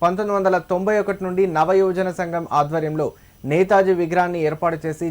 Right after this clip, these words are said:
జయంతి వేడుకలు నిర్వహిస్తున్నామని తెలిపారు. సిద్దిపేట జిల్లా కొండపాక మండలం అంకిరెడ్డిపల్లి గ్రామంలో నవ యువజన సంఘం అధ్యక్షులు బద్రి నాగేందర్ ఆధ్వర్యంలో నేతాజీ సుభాష్ చంద్రబోస్ జయంతి వేడుకలు ఘనంగా నిర్వహించారు. నేతాజీ విగ్రహాన్ని కడిగి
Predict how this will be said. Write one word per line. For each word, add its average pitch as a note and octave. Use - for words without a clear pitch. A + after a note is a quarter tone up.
జయంతి E3
వేడుకలు D#3
నిర్వహిస్తున్నామని D3
తెలిపారు. G#2
సిద్దిపేట G#3+
జిల్లా F#3
కొండపాక F3+
మండలం E3+
అంకిరెడ్డిపల్లి F3+
గ్రామంలో D3+
నవ C#3+
యువజన F3
సంఘం D3+
అధ్యక్షులు C#3+
బద్రి C3
నాగేందర్ C#3
ఆధ్వర్యంలో B2+
నేతాజీ G3
సుభాష్ E3
చంద్రబోస్ D#3+
జయంతి C#3
వేడుకలు D3
ఘనంగా C#3
నిర్వహించారు. A#2
నేతాజీ F3+
విగ్రహాన్ని D#3+
కడిగి C3